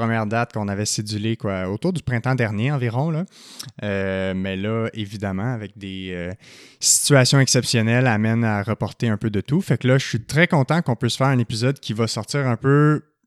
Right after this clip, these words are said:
complètement du champ de tous les sujets que j'ai abordés à date dans les, euh, dans les épisodes précédents. Fait qu'on parle de rééducation périnéale, puis on va définir un peu plus qu'est-ce que c'est tantôt.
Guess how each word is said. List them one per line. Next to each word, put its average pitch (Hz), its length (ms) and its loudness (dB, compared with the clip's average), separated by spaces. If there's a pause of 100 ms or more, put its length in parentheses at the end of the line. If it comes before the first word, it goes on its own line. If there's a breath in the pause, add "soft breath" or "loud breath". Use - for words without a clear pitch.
complètement 135 540 2
du 117 140 -2
champ 135 380 0
de 120 120 -2
tous - 260 -6
les 123 80 0
sujets 113 500 0
que 113 100 -2
j'ai 104 160 -2
abordés 101 360 0
à 107 80 0
date 113 180 -2
dans 107 140 -4
les, 98 300 -4
euh, 92 220 -2 (520 loud breath)
dans 107 80 0
les 113 160 2
épisodes 131 260 2
précédents. 113 400 -2
Fait - 140 -4
qu'on 113 120 -2
parle 120 300 2
de 113 340 2
rééducation 127 520 0
périnéale, 113 720 0
puis - 120 -6
on 95 80 -2
va 101 120 0
définir 110 540 -2
un 104 80 -2
peu 104 120 -8
plus - 460 -2 (260 soft breath)
qu'est-ce 123 220 0
que 117 80 -2
c'est 117 200 -2
tantôt. 123 400 -2